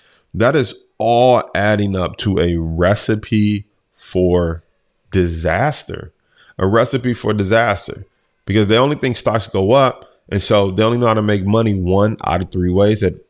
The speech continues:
the market can potentially move. So they have a thirty-three percent chance of success. If I say it a different way, they don't know how to make money if the market goes sideways or down, which is about sixty-seven percent of the ways that it can move.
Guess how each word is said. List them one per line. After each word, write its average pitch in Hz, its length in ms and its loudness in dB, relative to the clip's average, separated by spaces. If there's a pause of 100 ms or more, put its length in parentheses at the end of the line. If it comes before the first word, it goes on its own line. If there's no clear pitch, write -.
the 85 100 -2
market 80 380 -4
can 90 160 -4
potentially 98 500 -4
move. 143 280 0
So - 100 -4
they 95 60 2
have 95 160 0
a 90 40 -2
thirty-three 117 640 -2
percent 98 600 -4
chance 87 520 -2 (100)
of 85 160 -4
success. - 800 -4 (640)
If 82 140 -6
I 80 80 0
say 92 240 0
it 87 80 0
a - 20 -4
different 80 400 -2
way, 85 280 -4 (420)
they 95 100 2
don't 92 160 2
know 95 60 0
how 92 80 0
to 92 60 -2
make 92 220 -2
money 92 220 0
if 90 80 -2
the - 80 -6
market 90 200 0
goes 85 240 0
sideways 90 500 0
or 82 80 -6
down, 113 420 0
which 90 140 -8
is 87 80 -6
about 82 220 -2
sixty-seven 117 580 -2
percent 85 420 -8 (100)
of 85 180 -8
the 87 60 -10
ways 87 300 -6
that 82 140 -6
it 82 60 -10
can 82 140 -14
move. 92 420 0